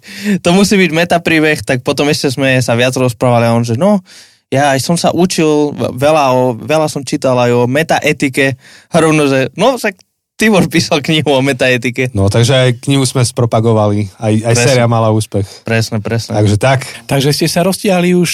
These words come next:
Speaker 3: až do zemí českých.
Speaker 2: No, vyzerá,
Speaker 1: No,
Speaker 2: že
Speaker 1: jasné.
Speaker 2: hej.
Speaker 3: Tak sa vám tam darí?
Speaker 2: Darí.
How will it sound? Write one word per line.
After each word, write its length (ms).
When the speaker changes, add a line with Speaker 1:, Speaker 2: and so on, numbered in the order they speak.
Speaker 3:
až 120
do 120
zemí 240
českých. 760
Speaker 2:
No, 280
vyzerá, 320
Speaker 1:
No, 20
Speaker 2:
že 140
Speaker 1:
jasné. 240
Speaker 2:
hej. 80
Speaker 3:
Tak 140
sa 100
vám 160
tam 100
darí? 380
Speaker 2:
Darí. 400